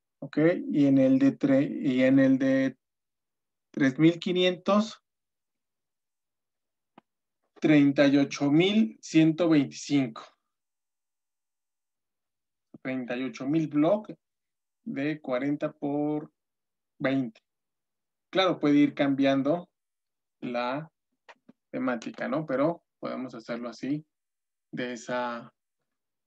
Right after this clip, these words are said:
de esa manera, ¿no? Entonces, realmente aquí es sacar el área del material que nosotros vamos a estar utilizando y lo dividimos entre los metros que nosotros vamos a necesitar.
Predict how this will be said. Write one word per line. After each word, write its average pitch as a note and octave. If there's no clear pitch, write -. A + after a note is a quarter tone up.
de C3
esa B2+
manera, A#2
¿no? C#3
Entonces, C3+
realmente C#3+
aquí D#3
es C#3
sacar C#3+
el F3+
área G3+
del D3+
material C#3
que C#3
nosotros C3
vamos C3
a A#2+
estar C3
utilizando D3
y D3
lo D3+
dividimos C3+
entre C#3+
los B2
metros C#3+
que B2+
nosotros B2
vamos A#2+
a B2+
necesitar. D3+